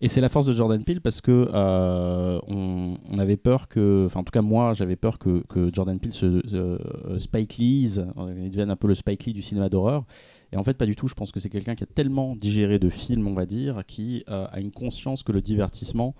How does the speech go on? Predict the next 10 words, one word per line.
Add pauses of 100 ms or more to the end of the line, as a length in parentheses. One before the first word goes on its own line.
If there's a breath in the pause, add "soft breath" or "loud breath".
(440 soft breath)
euh,
et
que
l'intention
ne
sont
pas
incompatibles
et
qu'elle,